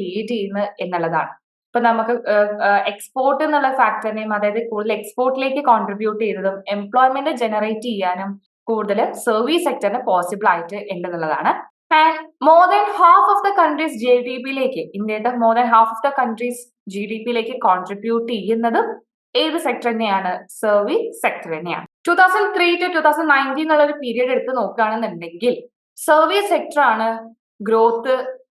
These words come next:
കൊണ്ടുവന്നത് ഇന്ത്യയിലേക്ക് എന്നുള്ളതാണ്. അതേപോലെ ടു തൗസൻഡ് ഫോർട്ടീൻ to ടു തൗസൻഡ് നയൻറ്റീൻ്റെ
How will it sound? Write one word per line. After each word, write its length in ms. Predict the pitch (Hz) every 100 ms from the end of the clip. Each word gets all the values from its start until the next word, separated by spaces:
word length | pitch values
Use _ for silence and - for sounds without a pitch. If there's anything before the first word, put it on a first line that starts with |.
| 226
കൊണ്ടുവന്നത് 640 | 214 233 269 220 196 196 202 202 196
ഇന്ത്യയിലേക്ക് 520 | 180 180 175 175 196 196
എന്നുള്ളതാണ്. 440 | 175 165 156 - - _ _ -
അതേപോലെ 480 | 247 339 349 220 220 403 -
ടു 60 | 277
തൗസൻഡ് 260 | 302 330 330
ഫോർട്ടീൻ 360 | 311 - 285 403 403
to 40 | 403
ടു 60 | 320
തൗസൻഡ് 260 | 302 311 254
നയൻറ്റീൻ്റെ 400 | 247 277 302